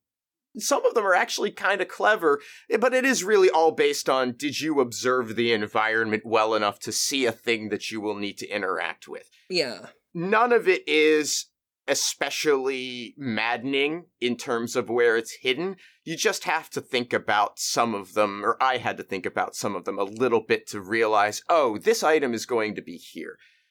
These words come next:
Speaker 1: But the structure of the game has you doing the floors three at a time.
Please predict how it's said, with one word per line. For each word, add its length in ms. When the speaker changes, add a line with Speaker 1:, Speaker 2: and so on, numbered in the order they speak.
Speaker 1:
But 140
the 80
structure 520
of 80
the 80
game 300
has 300
you 120
doing 600
the 80
floors 600
three 320
at 100
a 40
time. 460